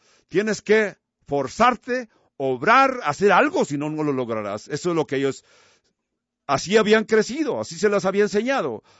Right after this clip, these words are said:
Tienes que forzarte para obtener la entrada al cielo. Pablo el apóstol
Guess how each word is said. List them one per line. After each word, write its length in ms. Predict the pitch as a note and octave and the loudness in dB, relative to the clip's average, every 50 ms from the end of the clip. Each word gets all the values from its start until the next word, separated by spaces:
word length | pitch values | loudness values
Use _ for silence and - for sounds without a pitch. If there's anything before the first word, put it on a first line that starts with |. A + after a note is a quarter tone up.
| _ _ | _ _
Tienes 300 | _ D3+ F#3+ A3 A#3 - | _ -2 0 0 0 -2
que 280 | - - G3+ G#3+ G#3 F#3 _ _ | 2 2 2 2 2 0 _ _
forzarte 840 | _ _ C3 B2+ B2 A2+ - - - F3+ G#3+ A3+ A3 _ - A#3+ A#3+ | _ _ -2 -2 -2 -4 -6 -6 0 0 2 2 0 _ -2 -2 0
para 220 | _ D#3+ C#3+ B2+ | _ 0 -2 -2
obtener 480 | A#2+ G#2 - A#2+ A#2 D3 D3+ D3+ D3 - _ _ | -4 -4 -8 -6 -6 -4 -6 -6 -10 -12 _ _
la 120 | - B2 | -10 -10
entrada 280 | A2+ A2 C3 C#3 C#3 B2 | -8 -4 -4 -4 -2 -4
al 80 | A2 | -6
cielo. 480 | G2 - B2+ B2 A#2+ A#2 A2 G#2+ G2+ _ _ _ _ _ _ _ - _ _ _ _ _ _ _ _ _ _ _ _ _ _ _ _ _ _ _ _ _ _ _ _ _ _ _ _ _ | -8 -8 -6 -6 -4 -4 -6 -8 -10 _ _ _ _ _ _ _ -20 _ _ _ _ _ _ _ _ _ _ _ _ _ _ _ _ _ _ _ _ _ _ _ _ _ _ _ _ _
Pablo 280 | - F3+ A#3 C4+ C4 B3+ | 2 2 2 4 4 2
el 80 | A#3 F#3 | 4 4
apóstol 720 | C#3+ - _ - D3+ D3+ - _ B2 A2 G#2+ A2 A2+ | 2 0 _ -2 -2 -2 -2 _ -6 -6 -6 -6 -10